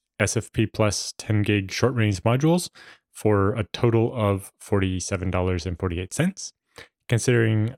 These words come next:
I can usually find the S F P modules for about five dollars each, those alone are thirty of the forty-eight dollars. So he has some particular model numbers you can look for, like the Emulex O C E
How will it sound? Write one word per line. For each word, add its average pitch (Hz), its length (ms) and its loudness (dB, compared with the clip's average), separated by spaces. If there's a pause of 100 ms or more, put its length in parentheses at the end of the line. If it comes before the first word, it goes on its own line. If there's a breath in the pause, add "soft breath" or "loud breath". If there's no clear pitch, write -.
(140)
I 104 140 2
can 101 160 -6
usually 110 280 2
find 104 440 0
the 107 140 -4
S 120 160 0
F 110 80 -6
P 127 140 0
modules 107 460 2
for - 100 -2
about 104 240 -2
five 101 260 -2
dollars 95 360 -2
each, - 360 0 (240 soft breath)
those 110 160 -2
alone 117 520 2
are 101 260 0
thirty 107 640 0
of 101 400 -2
the 95 140 -2 (100)
forty-eight 92 440 -2
dollars. 90 500 -2
So 151 200 4
he 135 80 6
has 131 160 4
some 113 340 2 (100)
particular 131 360 2
model 104 280 4
numbers 151 420 2
you 131 60 -4
can 110 140 2
look 156 160 0
for, 208 240 4 (480)
like 95 220 -2
the - 80 -6
Emulex 104 440 2 (140)
O 123 100 6
C - 220 -2
E 110 320 2